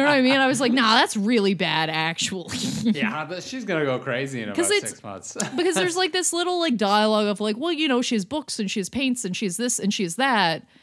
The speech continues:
Speaker 1: And it's like, you might look at that and be like, "Well, that's not prison." But
Speaker 2: Ah,
Speaker 1: it
Speaker 2: there's
Speaker 1: is.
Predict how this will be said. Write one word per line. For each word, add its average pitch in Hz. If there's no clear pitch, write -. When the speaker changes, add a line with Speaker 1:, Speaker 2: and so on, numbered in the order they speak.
Speaker 1:
And 226
it's 226
like, 214
you 247
might 262
look 233
at 220
that 208
and 202
be 220
like, 208
"Well, 294
that's 370
not 220
prison." 185
But 269
Speaker 2:
Ah, 220
Speaker 1:
it 403
Speaker 2:
there's 494
Speaker 1:
is. -